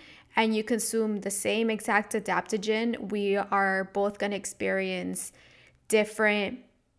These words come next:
um, different benefits, or, like, it's going to help our bodies differently because maybe I'm out of balance in this type of hormone or in this type of way, and you're out of balance in another way, and it's just gonna regulate our bodies according to what our body's needs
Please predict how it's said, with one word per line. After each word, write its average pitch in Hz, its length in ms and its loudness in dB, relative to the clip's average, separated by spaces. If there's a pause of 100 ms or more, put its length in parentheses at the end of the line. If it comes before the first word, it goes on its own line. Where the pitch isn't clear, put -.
(340)
um, 202 640 2
different 226 400 2
benefits, 220 580 2
or, 202 220 4
like, 185 420 -2
it's - 220 -2
going 208 320 0
to 220 120 -4
help 196 360 -2
our 196 140 4
bodies 190 580 -2
differently 196 680 0
because 185 540 -4
maybe 202 380 0
I'm 202 220 4
out 190 180 2
of 196 180 -6
balance 196 600 0
in 190 420 -4 (420)
this 240 280 8
type 226 240 0
of 220 140 -2
hormone 202 640 -2
or 202 180 0
in 190 180 -2
this 208 200 0
type 214 260 0
of 190 120 -6
way, 196 280 2
and 202 200 -4
you're 196 320 2
out 190 160 4
of 196 180 -4
balance 196 440 -2
in 196 100 -4
another 196 420 2
way, 214 360 2
and 202 200 -2
it's 202 160 -6
just 214 240 -2
gonna 202 220 -2
regulate 196 540 0
our 196 200 2
bodies 190 460 -2
according 196 460 -4
to 190 140 -6
what 185 300 -2
our 185 220 0
body's 190 480 -6
needs 190 440 -6